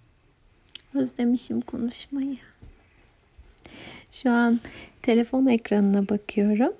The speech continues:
Ses kaydı hala artık gözükmüyor. Ekran kilidi devreye girmiş. Aynada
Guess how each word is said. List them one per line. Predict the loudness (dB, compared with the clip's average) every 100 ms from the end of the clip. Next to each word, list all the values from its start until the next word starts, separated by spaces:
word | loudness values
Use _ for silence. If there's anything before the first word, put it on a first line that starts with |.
| _ _ -20 _ _ _ -16 -14
Ses | -2 0 0
kaydı | -4 -2 0 2
hala | 2 2 2 2
artık | 0 -4 -10 -2
gözükmüyor. | -2 0 -4 -2 0 2 0 -4 -12 -20 _ -6
Ekran | -4 0 2 2
kilidi | 2 0 0 -4
devreye | -2 -2 0 -2 -2
girmiş. | -2 0 -2 -6 -2
Aynada | 2 4 4 4 2 -2